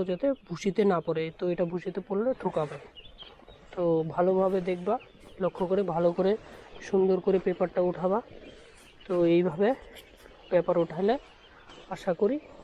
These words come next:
ভালো হবে। আর পেপার বোর্ডিংয়ে দুদিনের বেশি রাখবে না, তাহলে কিন্তু গ্যাস হবে। আর পেপার যখন রাখার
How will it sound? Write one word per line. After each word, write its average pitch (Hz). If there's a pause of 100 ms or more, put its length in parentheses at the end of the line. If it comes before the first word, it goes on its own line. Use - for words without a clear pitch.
(1080)
ভালো 175
হবে। 135 (3000)
আর 170 (100)
পেপার 208 (600)
বোর্ডিংয়ে 185 (680)
দুদিনের 185
বেশি 180
রাখবে 156
না, 135 (640)
তাহলে 160
কিন্তু 180
গ্যাস 160
হবে। 147
আর 156
পেপার 175 (120)
যখন 180 (120)
রাখার 170